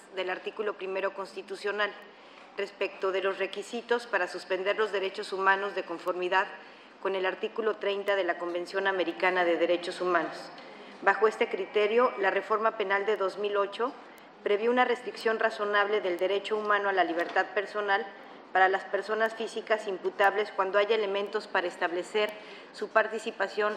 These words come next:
en hechos que revisten características de delito. No obstante, para que se imponga la prisión preventiva oficiosa,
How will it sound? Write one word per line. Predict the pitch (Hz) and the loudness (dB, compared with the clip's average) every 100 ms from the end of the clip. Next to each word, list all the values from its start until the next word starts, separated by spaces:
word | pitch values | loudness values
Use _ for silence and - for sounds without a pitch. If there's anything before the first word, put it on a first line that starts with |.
| - | -4
en | - 208 | -6 -4
hechos | 208 233 220 | -4 -4 -4
que | 208 | -2
revisten | 180 185 196 - 202 | 0 -2 -4 -4 -2
características | 190 170 - 180 180 - - 180 | 0 0 0 -4 -4 -6 -2 0
de | 180 | 0
delito. | 175 190 202 - - - - - - - 220 | 0 -2 -6 -10 -16 -18 -20 -18 -18 -8 0
No | 233 | 0
obstante, | - 247 220 214 262 | 2 2 2 2 -2
para | - 180 175 | 0 0 0
que | |
se | 180 196 | -4 -4
imponga | 190 220 214 | 0 2 4
la | 226 214 | 4 2
prisión | 185 208 185 | -2 -4 -2
preventiva | 214 202 185 202 208 | 0 0 -2 -2 -2
oficiosa, | 208 208 - 214 208 233 | -2 -2 0 0 2 -2